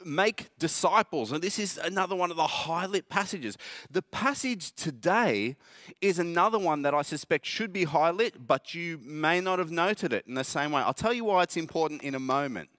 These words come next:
There are a bunch of things that our church could be doing. There are a bunch of things that you could be doing as a Christian. In fact, I was getting my lunch the other day. I was talking with the man in the kebab shop,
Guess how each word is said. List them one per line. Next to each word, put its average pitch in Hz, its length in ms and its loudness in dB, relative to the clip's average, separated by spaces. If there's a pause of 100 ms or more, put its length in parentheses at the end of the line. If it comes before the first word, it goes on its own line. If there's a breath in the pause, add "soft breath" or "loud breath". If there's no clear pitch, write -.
(960 loud breath)
There 311 180 2
are 403 220 -2
a 359 80 -2
bunch 165 400 -6
of 185 80 -6
things 156 300 -8
that 135 80 -6
our 127 160 0
church - 360 -8
could 107 140 -14
be 98 60 -14
doing. 87 280 -6 (800 loud breath)
There 254 140 2
are 339 100 2
a 330 40 0
bunch 190 320 0
of 180 80 -2
things 180 160 -8
that 156 140 -4
you 147 240 -6
could 170 180 -10
be 131 60 -12
doing 92 320 -4 (260)
as 113 220 0
a - 20 -14
Christian. - 460 -10 (420 loud breath)
In 170 80 -4
fact, 180 260 0 (460)
I 165 60 2
was 175 80 -2
getting 233 120 -2
my 185 100 0
lunch 147 340 0
the 151 140 2
other 107 180 0
day. 92 320 0 (840)
I 123 120 2
was 117 120 0
talking 147 240 2
with 139 140 -4
the 120 80 -10
man 120 240 0
in 113 80 -4
the 98 60 -4
kebab 117 300 0
shop, 95 260 -2